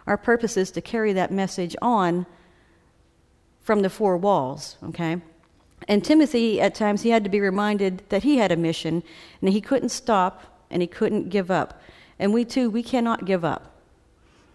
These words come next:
We face a lot of opposition out there, especially whenever we can't bring Christ into schools anymore.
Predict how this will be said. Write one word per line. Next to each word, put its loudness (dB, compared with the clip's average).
We -6
face 4
a -2
lot 4
of 0
opposition 0
out 0
there, -2
especially -2
whenever 0
we -4
can't -6
bring -2
Christ -4
into -2
schools -6
anymore. -4